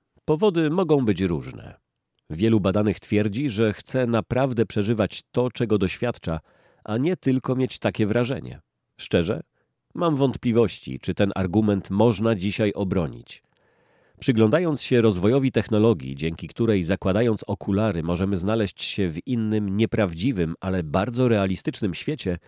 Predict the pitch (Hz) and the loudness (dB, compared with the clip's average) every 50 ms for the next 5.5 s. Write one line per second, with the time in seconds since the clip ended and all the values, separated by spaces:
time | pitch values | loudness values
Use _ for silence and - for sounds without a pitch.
0 | _ _ _ _ _ _ _ _ _ - 117 170 180 170 160 156 135 110 92 139 | _ _ _ _ _ _ _ _ _ 0 0 0 0 0 2 2 2 4 2 2
1 | 160 175 175 156 120 120 135 127 - - 147 139 131 110 107 165 160 147 - 135 | 0 2 0 0 2 2 0 0 0 2 2 2 2 2 2 0 0 0 0 2
2 | 127 123 151 160 117 92 90 78 78 92 92 92 90 101 - - 110 104 104 101 | 2 4 2 2 2 0 -2 -2 -2 -2 -2 0 -2 -2 0 0 0 2 2 0
3 | 95 - - 107 95 85 82 80 78 - - - 85 78 95 92 95 92 - - | 0 0 0 -2 0 0 -2 -2 -4 -6 -8 -8 -4 -2 -2 0 -2 -2 -4 -8
4 | - 139 - - 104 92 - 98 92 98 113 117 113 117 110 104 98 90 85 87 | -10 -4 -2 -2 -2 0 0 -2 -2 0 0 -2 -2 -2 0 -2 -2 -2 -2 -4
5 | - - 85 67 - - - - - - | -4 -6 -8 -10 -10 -12 -16 -16 -16 -16